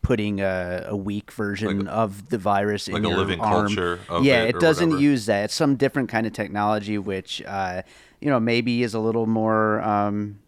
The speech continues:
Speaker 1: you know, people would be open to it or something. I don't
Speaker 2: How
Speaker 1: know.
Speaker 2: great would it be? How, how funny would it be if, like, Trump lost and all the sour, you know, all the sour, uh, feelings or whatever, all the, like, this, this,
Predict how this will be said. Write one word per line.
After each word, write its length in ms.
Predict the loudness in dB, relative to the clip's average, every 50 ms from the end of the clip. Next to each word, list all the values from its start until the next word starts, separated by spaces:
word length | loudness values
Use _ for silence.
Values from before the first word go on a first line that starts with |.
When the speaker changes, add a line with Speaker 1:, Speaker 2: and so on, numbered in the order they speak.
| _ -8
Speaker 1:
you 60 | -6
know, 100 | -4 -4
people 260 | -4 -4 -6 -4 -4 -4
would 100 | -4 -4
be 120 | -4 -2
open 300 | -2 -4 -4 -4 -4 -6
to 200 | -4 -2 -2 -2
it 180 | -2 -4 -6 -10
or 80 | -12 -12
something. 560 | -10 -10 -10 -10 -10 -10 -12 -14 -14 -18 -20 -18 -14
I 120 | -12 -10
don't 100 | -10 -10
Speaker 2:
How 60 | -8
Speaker 1:
know. 60 | -4 -2
Speaker 2:
great 160 | -2 0 0
would 160 | -2 -4 -6
it 100 | -6 -8
be? 240 | -8 -6 -6 -6 -6
How, 240 | -2 0 2 2 2
how 120 | 2 0
funny 300 | -2 -4 -6 -6 -4 -4
would 140 | -6 -6 -8
it 80 | -8
be 160 | -10 -10 -12 -12
if, 120 | -10 -10
like, 220 | -10 -10 -10 -12 _
Trump 320 | -14 -10 -10 -10 -10 -6
lost 540 | -4 -2 0 0 0 -2 -4 -6 -12 -20 -18 -16
and 320 | -14 -12 -12 -14 -16 -18 -20 _ -10
all 140 | -8 -8
the 120 | -6 -8 -10
sour, 560 | -8 -4 -2 0 0 0 -2 -4 -6 -8 -12 -16
you 140 | -16 -12 -12
know, 320 | -10 -12 -12 -14 -16 -18 -20 -16
all 180 | -12 -12 -12 -12 -12
the 220 | -16 -16 -16 -16 -12
sour, 680 | -6 -6 -4 -4 -4 -4 -4 -6 -6 -8 -12 -18 -20 _ _ _ _ _ -20 -20 -20 -20 -20 -20 -20 -20 _ _ _ -4
uh, 560 | -2 -2 -2 -2 -2 -4 -4 -6 -8 -8 -10 -14
feelings 560 | -12 -8 -6 -6 -4 -4 -6 -8 -10 -10 -10
or 80 | -8
whatever, 400 | -6 -6 -6 -6 -4 -4 -6 -6
all 60 | -8 -8
the, 160 | -8 -10 -10
like, 240 | -10 -10 -12 -12 -14 _ _ _ _ _ -20 -18
this, 280 | -16 -16 -16 -16 -18
this, 260 | -20 -18 -18 -18 -18